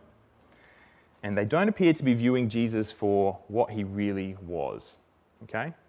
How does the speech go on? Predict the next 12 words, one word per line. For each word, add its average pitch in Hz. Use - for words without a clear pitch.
They 107
did, 101
like, 98
Moses, 151
he 127
freed 131
us 123
from 104
Pharaoh 135
and 107
he 107
died. 78